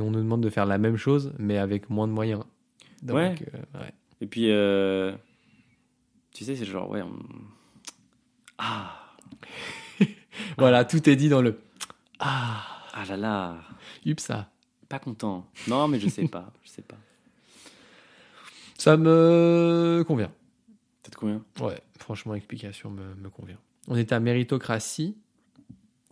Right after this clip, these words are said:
Speaker 2: Assis.
Speaker 1: Assis ? Oh !
Speaker 2: Ouais, mais
Speaker 1: Assis en rapport avec les personnes n'ayant pas la possibilité d'être, euh, d'être debout.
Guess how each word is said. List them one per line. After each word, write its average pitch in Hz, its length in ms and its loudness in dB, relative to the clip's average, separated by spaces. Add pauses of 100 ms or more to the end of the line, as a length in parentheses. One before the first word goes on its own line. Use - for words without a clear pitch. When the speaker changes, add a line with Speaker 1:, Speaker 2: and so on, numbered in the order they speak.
(100)
Speaker 2:
Assis. 104 360 -10 (1120)
Speaker 1:
Assis ? 196 560 0 (100)
Oh ! 110 680 2 (840)
Speaker 2:
Ouais, 135 100 -10 (440)
mais - 60 -18 (640)
Speaker 1:
Assis 147 320 0
en 120 100 4
rapport 113 300 4
avec 110 260 2
les 110 160 2
personnes 110 380 0
n'ayant 107 240 2
pas 110 160 2
la 101 160 2
possibilité 107 580 -2
d'être, 107 340 -2
euh, 98 140 2
d'être 101 300 -2
debout. 110 340 4